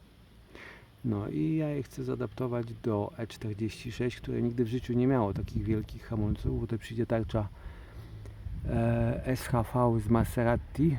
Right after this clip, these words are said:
włoskiego, trzysta siedemdziesiąt milimetrów, dwuczęściowa. I co?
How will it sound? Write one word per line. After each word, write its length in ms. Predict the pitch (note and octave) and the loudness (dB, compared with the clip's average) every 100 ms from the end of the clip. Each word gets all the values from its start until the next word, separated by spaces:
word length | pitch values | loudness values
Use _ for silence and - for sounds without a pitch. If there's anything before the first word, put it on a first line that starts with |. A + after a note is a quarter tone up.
| - | 0
włoskiego, 600 | B2 A#2 - A#2+ C3 E3 D3+ - - - - | 0 0 2 4 6 6 2 -4 -8 -6 -4
trzysta 460 | - C3+ - - | -2 -2 0 -2
siedemdziesiąt 640 | A#2 B2 A#2 A2+ A#2+ A#2+ A2+ | 0 4 6 6 4 0 2
milimetrów, 720 | A#2+ B2 B2 A2+ C3+ E3 - - - - - - | 6 8 8 6 4 2 0 -2 -2 0 0 2
dwuczęściowa. 760 | - C3+ - A#2+ - A2+ G#2 F3 - - - - - - - - - - - B1+ B1+ C2+ - - - - - - D#3+ | 4 4 6 4 6 6 8 6 4 0 2 2 0 0 -2 -2 0 0 2 2 4 2 0 -2 -2 0 2 2 4
I 80 | D#3+ | 4
co? 320 | - - E3+ | 4 6 6